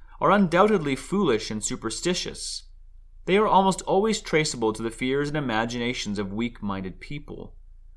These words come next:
Yet the universal attention which such stories obtain all over the world is a fact that deserves notice. It is an indirect evidence of latent belief in unseen things,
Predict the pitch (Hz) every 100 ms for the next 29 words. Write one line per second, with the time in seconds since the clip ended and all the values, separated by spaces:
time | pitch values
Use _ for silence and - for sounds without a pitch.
0 | - - - 135 147 135 127 190 247 185
1 | 185 - 180 165 - - 226 262 - 123
2 | 117 117 - 160 185 - - 135 123 123
3 | 117 - - - 202 185 104 95 117 -
4 | - - - 131 175 123 160 165 151 120
5 | 165 170 101 92 95 - - - - 135
6 | 190 - - 92 107 - - 135 156 110
7 | 90 95 95 117 143 165 - - - -
8 | - - - - - - - 196 233 214
9 | - 202 214 233 233 - - 190 185 120
10 | 107 - 117 107 107 139 160 208 202 180
11 | 170 196 117 95 98 - - 123 123 -
12 | 110 110 - - 101 95 101 - 185 110
13 | 85 - -